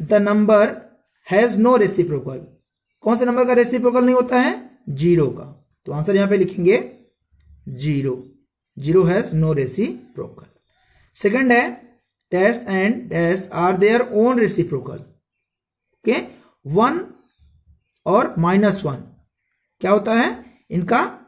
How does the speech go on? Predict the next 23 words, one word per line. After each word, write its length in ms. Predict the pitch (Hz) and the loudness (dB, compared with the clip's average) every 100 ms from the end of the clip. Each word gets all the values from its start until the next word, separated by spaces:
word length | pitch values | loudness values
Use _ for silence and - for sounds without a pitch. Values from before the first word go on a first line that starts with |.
| _ _ _ _ _ _ _ _ _ _ _ _ _ _ | _ _ _ _ _ _ _ _ _ _ _ _ _ _
वन 160 | 165 214 | -2 0
का 100 | 226 | 2
रेसिप्रोकल 400 | 226 233 226 233 | 2 2 2 2
क्या 140 | 240 | 2
होगा? 140 | 233 190 | 2 4
वन 160 | 190 240 | 4 4
होगा, 380 | 247 247 254 - | 4 2 0 -6
माइनस 240 | 170 202 214 | -2 0 0
वन 100 | 214 | 0
का 80 | |
रेसिप्रोकल 500 | 214 208 208 220 285 349 | 0 0 -2 -2 -2 -2
माइनस 300 | 160 175 190 | -2 -2 -2
वन 120 | 190 | 0
ही 60 | 208 | 2
होगा। 240 | 196 196 226 - _ _ _ _ _ | 4 2 -2 -10 _ _ _ _ _
ओके, 260 | - 254 - - - _ _ _ _ _ | -8 -4 -4 -4 -20 _ _ _ _ _
थर्ड 220 | 208 247 247 | 0 2 4
है, 120 | 254 - - _ _ _ _ _ - | 2 -2 -12 _ _ _ _ _ -2
if 180 | 277 - - - | -2 -4 -12 0
A 120 | 240 269 269 | 2 2 -2
is 180 | 240 208 | -2 0
the 140 | 240 | 0
reciprocal 680 | 214 202 240 240 214 214 226 | 2 0 -2 -2 -2 0 0